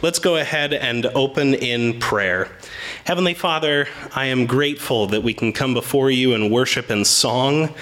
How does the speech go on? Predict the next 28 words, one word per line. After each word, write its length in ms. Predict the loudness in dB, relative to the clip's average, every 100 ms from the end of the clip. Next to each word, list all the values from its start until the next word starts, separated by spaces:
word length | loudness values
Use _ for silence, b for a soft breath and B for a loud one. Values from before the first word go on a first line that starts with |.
| B B
to 100 | 0
sing 600 | 2 2 2 2 0 0
of 240 | 0 -2 0
you 180 | 2
with 180 | 4 2
our 140 | 0 -2
voices. 760 | 0 0 0 0 2 2 0 B B B B -4
And 140 | -2
now 200 | 0 -2
I 100 | -2
pray 280 | -2 -2 0
that 80 | 2
you 160 | 2
would 120 | 2
have 180 | 0 -2
us 100 | 0
sing 320 | 2 2 0
of 140 | -2 2
you 100 | 2
with 180 | 2 0
our 120 | 0
minds 560 | 0 0 -2 -2 0
as 160 | 0 0
we 100 | -2
dive 300 | -2 -4 -4
into 160 | -2 0
your 180 | 2
word 420 | 2 2 2 -2